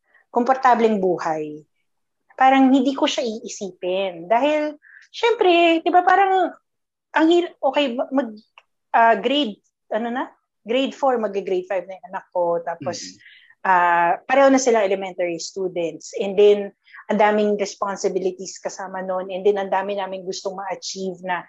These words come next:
Speaker 1: we want to own a property, we want to start a business, we want to do this, we want to travel. Alam mo yun, madami kang aspirations in life. And if you bring a child <laughs> into this world na may pandemya, um,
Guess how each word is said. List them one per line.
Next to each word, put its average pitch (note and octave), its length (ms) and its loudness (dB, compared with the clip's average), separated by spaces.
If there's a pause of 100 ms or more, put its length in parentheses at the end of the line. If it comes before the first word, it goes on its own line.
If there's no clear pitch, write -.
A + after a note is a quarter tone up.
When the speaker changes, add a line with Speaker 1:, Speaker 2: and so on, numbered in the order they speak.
(300)
Speaker 1:
we G3+ 100 0
want F#3 240 2
to F#3 120 4
own F3+ 100 -4
a F3 80 -2
property, G3 720 -2
we F3+ 80 -4
want E3+ 240 -8
to E3 80 -10
start E3+ 340 -10
a F3+ 80 -6
business, G3 840 -2
we F#3+ 80 -4
want F3+ 180 -6
to F3 80 -4
do F#3 240 -6
this, G3 320 4
we G3+ 100 -4
want F3 200 -10
to - 120 -18
travel. G#3 440 2
Alam D#4+ 200 4
mo G4 120 4
yun, F4+ 100 0
madami D#4+ 320 4
kang C4+ 160 -6
aspirations G3+ 680 -6
in E3 120 -12
life. D#3+ 280 -12 (760)
And D#4+ 160 6
if G4+ 160 8
you F#4 100 8
bring C#4 260 4
a C4+ 80 0
child F#3 480 2 (440)
<laughs> F4+ 440 -2
into C4 300 6
this C4 220 2
world G3 600 2
na G3+ 260 -4
may F#3+ 180 -6
pandemya, G3+ 840 -6 (800)
um, F3 480 -6